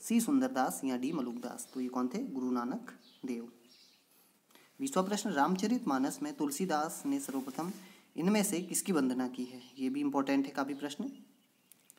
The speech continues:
तो किसकी वंदना से तुल-, रामचरितमानस start की है तुलसीदास जी ने?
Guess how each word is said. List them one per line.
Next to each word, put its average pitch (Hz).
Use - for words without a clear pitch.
तो 151
किसकी 233
वंदना 147
से 165
तुल-, 135
रामचरितमानस 131
start -
की 131
है 139
तुलसीदास 127
जी 123
ने? 127